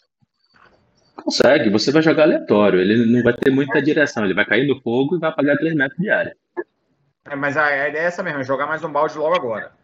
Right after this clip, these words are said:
Speaker 1: Então você consegue fazer isso.
Speaker 2: Eu recuo, jogo uma, assim, né? Peço direção daqui, por exemplo. Meio, assim, meio ao léu,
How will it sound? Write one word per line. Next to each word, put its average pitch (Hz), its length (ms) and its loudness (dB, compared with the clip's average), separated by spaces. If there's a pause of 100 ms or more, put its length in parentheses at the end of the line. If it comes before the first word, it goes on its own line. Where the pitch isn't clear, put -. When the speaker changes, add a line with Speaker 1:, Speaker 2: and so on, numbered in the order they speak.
(260)
Speaker 1:
Então 101 280 0
você 110 120 0
consegue 107 380 -2
fazer 110 320 0
isso. - 260 -10 (440)
Speaker 2:
Eu 120 120 -20
recuo, 131 680 -10 (320)
jogo 127 220 -6
uma, 160 200 -6
assim, 196 160 -4
né? 165 100 -2
Peço 175 240 -2
direção 185 280 -2
daqui, 151 260 -4
por 107 160 -10
exemplo. 104 380 -16 (120)
Meio, 101 520 -14
assim, - 200 -20 (180)
meio 110 340 -10 (460)
ao 110 200 0
léu, 95 240 -2